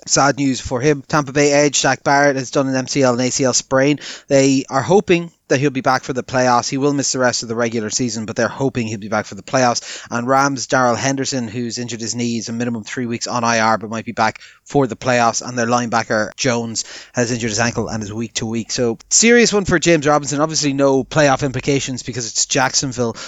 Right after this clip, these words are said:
But also, given that they did draft Travis Etienne and stuff as well,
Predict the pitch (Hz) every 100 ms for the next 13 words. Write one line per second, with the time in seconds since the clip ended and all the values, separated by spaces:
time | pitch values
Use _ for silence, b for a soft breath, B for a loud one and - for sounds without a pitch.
0 | B 151 180 170 151 190 196 180 147 160
1 | 143 120 135 143 147 147 - - 127 123
2 | 143 135 143 127 127 131 123 - 135 123
3 | 110 131 123 117